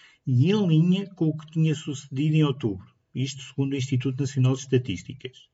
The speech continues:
Segundo o ine, excluindo o agrupamento de energias, o índice agregado registrou uma redução de dois vírgula nove por cento, que tinha sido superior em outubro em três vírgula dois por cento.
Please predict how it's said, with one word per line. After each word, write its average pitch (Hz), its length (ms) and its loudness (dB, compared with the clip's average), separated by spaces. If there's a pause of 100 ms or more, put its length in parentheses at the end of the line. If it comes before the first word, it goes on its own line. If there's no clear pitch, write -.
(480)
Segundo 180 420 2
o 190 60 6
ine, 160 460 2 (400)
excluindo 147 680 2
o 131 60 6
agrupamento 131 520 2
de 127 100 0
energias, 123 760 2
o 156 200 -2
índice 180 360 0
agregado 147 520 -2
registrou 135 400 -6
uma 135 120 -4
redução 139 560 -4
de 127 220 0
dois 147 600 0
vírgula 143 360 -2
nove 143 260 -2
por - 120 -20
cento, 92 400 -8 (560)
que - 80 -20
tinha 113 200 -6
sido 123 280 -8
superior 123 500 0
em 127 80 4
outubro 143 400 0
em 127 80 -2
três 127 260 2
vírgula 123 220 2
dois 135 220 0
por - 120 -20
cento. 87 440 -12